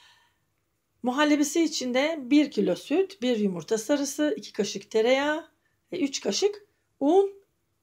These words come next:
bir su bardağı kadar da şeker kullanacağım. Şimdi hemen yapmaya başlayalım. Dört su bardağı suyum, üç su bardağı şekerimi tencereme koydum. Hemen kaynatmaya başlıyorum.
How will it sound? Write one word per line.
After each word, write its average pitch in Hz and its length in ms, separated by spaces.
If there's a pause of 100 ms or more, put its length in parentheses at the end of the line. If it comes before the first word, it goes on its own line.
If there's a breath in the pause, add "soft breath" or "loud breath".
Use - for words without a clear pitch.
bir 330 120
su 175 160
bardağı 170 340
kadar 175 360
da 381 220 (340 soft breath)
şeker 233 420
kullanacağım. 151 540 (260)
Şimdi 202 300
hemen 208 400 (520)
yapmaya 254 480
başlayalım. 208 560 (1700)
Dört 381 300
su 202 200
bardağı 175 680 (640)
suyum, 254 560 (480)
üç 339 220
su 202 200
bardağı 170 480
şekerimi 160 720
tencereme 208 640
koydum. 294 460 (420)
Hemen 240 260
kaynatmaya 202 640
başlıyorum. 143 560